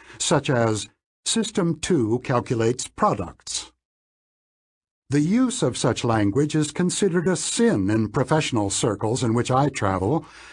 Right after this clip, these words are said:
because it seems to explain the thoughts and actions of a person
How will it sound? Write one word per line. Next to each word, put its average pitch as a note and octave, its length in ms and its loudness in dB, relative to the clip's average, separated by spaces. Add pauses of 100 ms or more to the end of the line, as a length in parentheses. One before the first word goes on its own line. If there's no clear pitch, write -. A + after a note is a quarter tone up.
(180)
because F3+ 300 2
it D3+ 100 -2
seems A#3 380 2
to D#3 120 0
explain E3+ 680 2
the A2+ 100 0
thoughts B2 560 0
and B2 400 0
actions B2+ 500 0
of A2 120 0
a A2+ 80 4
person B2 560 0